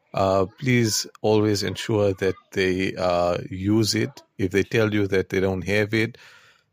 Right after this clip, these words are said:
um, insist on them producing it. All they have to do is switch it on and allow you to tap.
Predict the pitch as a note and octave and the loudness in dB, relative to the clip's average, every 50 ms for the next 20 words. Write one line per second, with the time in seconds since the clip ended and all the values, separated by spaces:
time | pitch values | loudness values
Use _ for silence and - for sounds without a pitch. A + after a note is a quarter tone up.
0 | _ - - F#2+ F#2 F#2 F2+ F#2 F#2 F#2 F#2 F#2 - - F#2+ G2 F#2+ - - - | _ -4 0 2 2 4 2 2 0 -2 -4 -6 -6 -6 -6 -4 -4 -2 -2 0
1 | B2+ - - - G#2 G2 G2 G2 G2 F#2+ G2 G2 F#2 - _ - G2+ F#2+ F#2+ G2+ | 0 0 0 0 0 0 0 0 0 0 0 -2 -6 -8 _ -2 -2 0 0 0
2 | G2 G2 - - G#2+ A2 A#2 C3+ C#3 - - _ - G#2+ G#2+ G#2+ G#2 G#2+ G2 - | 0 0 -2 -2 -2 -2 -2 -2 -4 -10 -16 _ -2 0 0 2 2 0 0 0
3 | A2 G#2 G#2+ G2+ F#2+ - - - A2 - - G#2+ - - G2 G2 F#2+ G2 A2+ B2 | -2 -2 -2 -2 -2 -2 -4 -4 -6 -6 -4 -6 -4 -2 -2 -2 -2 -4 -6 -8
4 | - - - F#2 F2+ F2+ F2+ F#2+ F#2 F#2 F2+ F2+ F2+ F#2 F#2+ F#2+ F#2 - F2+ - | -10 -8 -6 -4 -4 -4 -4 -6 -6 -4 -2 -2 0 0 0 -2 -4 -6 -6 -4
5 | G2+ G2+ A2+ C#3 | -2 -2 -2 -4